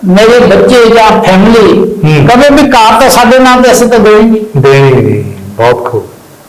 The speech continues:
Speaker 1: ਉਸ ਟੈਨਸ਼ਨ ਨੂੰ ਲੈ ਕੇ ਮੈਂ ਹਰ ਟਾਈਮ ਸੋਚਦਾ ਸੀ ਵੀ ਕਿੱਦਾਂ ਹੋਵੇ, ਕਿਉਂਕਿ ਸੰਸਥਾ ਦੇ ਨਾਂ ਤੇ ਕਾਰ ਦੇਣੀ, ਹੁਣ ਬੰਦੇ
Speaker 2: ਜੀ।
Speaker 1: ਕਿਹੜੇ ਦੇ ਨਾਂ ਤੇ ਕਰਾਈਏ?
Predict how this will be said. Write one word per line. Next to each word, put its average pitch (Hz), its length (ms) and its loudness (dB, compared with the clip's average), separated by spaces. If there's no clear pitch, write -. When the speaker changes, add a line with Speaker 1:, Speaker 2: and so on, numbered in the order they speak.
Speaker 1:
ਉਸ 330 400 0
ਟੈਨਸ਼ਨ 277 460 2
ਨੂੰ 311 160 2
ਲੈ 240 160 2
ਕੇ 220 540 0
ਮੈਂ 214 140 2
ਹਰ 269 400 0
ਟਾਈਮ 269 640 2
ਸੋਚਦਾ 240 500 0
ਸੀ 254 120 2
ਵੀ 262 100 2
ਕਿੱਦਾਂ 220 320 0
ਹੋਵੇ, 226 180 2
ਕਿਉਂਕਿ 285 320 0
ਸੰਸਥਾ 240 420 0
ਦੇ 302 100 0
ਨਾਂ 285 200 2
ਤੇ 294 100 2
ਕਾਰ 285 220 2
ਦੇਣੀ, 277 300 2
ਹੁਣ 262 160 2
ਬੰਦੇ 190 280 2
Speaker 2:
ਜੀ। - 80 2
Speaker 1:
ਕਿਹੜੇ 277 180 2
ਦੇ 277 80 0
ਨਾਂ 269 200 2
ਤੇ 240 80 0
ਕਰਾਈਏ? 233 380 -2